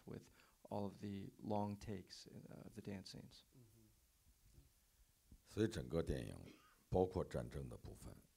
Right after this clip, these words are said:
Speaker 2: 全都是长镜头，甚至整个战争的部分只有一个镜头，这六分二十五秒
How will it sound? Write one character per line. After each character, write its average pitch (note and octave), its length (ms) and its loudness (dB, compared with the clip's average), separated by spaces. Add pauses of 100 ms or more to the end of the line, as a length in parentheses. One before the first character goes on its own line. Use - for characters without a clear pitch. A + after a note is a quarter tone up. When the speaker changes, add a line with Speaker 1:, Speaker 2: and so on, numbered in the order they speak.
(320)
Speaker 2:
全 D2 340 -4
都 C#2 200 4
是 G#1 300 -6
长 C2+ 200 2
镜 C2 180 -2
头， - 240 -8 (600)
甚 E2+ 220 -2
至 D#2 140 2
整 B1 240 -2
个 F2 180 8
战 C2+ 260 2
争 D2+ 200 0
的 C#2 80 -4
部 - 160 -4
分 - 240 -6
只 D2+ 200 0
有 E2 140 6 (120)
一 C#2+ 80 -2
个 E2+ 100 4
镜 - 220 -6
头， A#1 200 -8 (440)
这 D2+ 140 -4
六 D#2 280 6
分 E2 280 0
二 D2+ 200 0
十 - 160 -6
五 C2+ 180 -4
秒 C2+ 300 -8